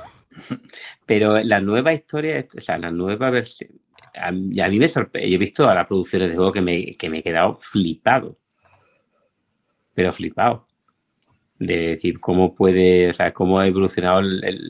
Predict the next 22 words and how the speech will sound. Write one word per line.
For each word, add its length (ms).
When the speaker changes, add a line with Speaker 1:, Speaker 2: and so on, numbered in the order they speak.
Speaker 2:
la 140
industria 460
a 40
esto, 220
¿no? 120
Y, 160
y 180
el, 840
los 180
juegos 220
de 60
este 180
hombre 160
con 100
diseño 380
gráfico 480
y 60
demás, 320
y 140
el 100
Kickstarter, 680
eh, 680